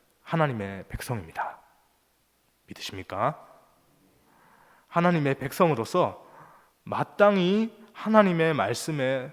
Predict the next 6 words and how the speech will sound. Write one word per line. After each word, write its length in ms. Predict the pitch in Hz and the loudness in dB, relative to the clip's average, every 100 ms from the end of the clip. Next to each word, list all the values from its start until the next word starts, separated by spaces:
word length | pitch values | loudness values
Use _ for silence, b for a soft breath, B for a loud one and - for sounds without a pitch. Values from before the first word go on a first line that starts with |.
| - | -8
또 80 | 147 | -8
순종하여서 920 | - 202 214 226 214 175 151 120 113 | -2 2 2 2 0 0 0 -2 -6
살아가야 500 | 107 - 208 120 117 | -6 0 0 0 -2
합니다. 360 | 127 90 92 - _ b b b b b | -2 -4 -16 -20 _ b b b b b
그것이 360 | - 160 220 170 | 4 8 8 8
바로 440 | 147 139 190 240 | 4 4 2 0